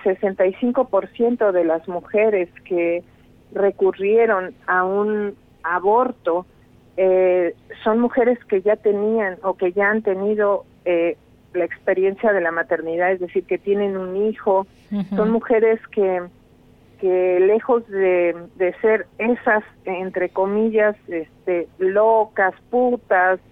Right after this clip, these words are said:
Speaker 1: este, descocadas, pues son mujeres que son estudiantes, son mujeres, eh, amas de casa, trabajadoras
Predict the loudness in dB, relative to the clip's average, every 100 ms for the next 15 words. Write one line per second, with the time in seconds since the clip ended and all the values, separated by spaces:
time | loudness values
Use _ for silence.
0 | -20 -20 _ -6 -6 -4 -2 0 0 -2
1 | -2 -2 0 2 4 2 0 -6 -20 -10
2 | -4 -2 0 2 2 2 2 4 2 -2
3 | -10 -2 0 2 0 -4 _ _ _ _
4 | -8 -2 0 0 -2 -4 -2 0 2 2
5 | 0 -4 -4 -6 -6 -6 -2 0 0 0
6 | -6 _ -2 0 0 -2 -6 -4 -2 -2
7 | -2 -2 0 0 0 -2 -2 -4 -12 -20
8 | _ -2 0 0 0 0 2 4 2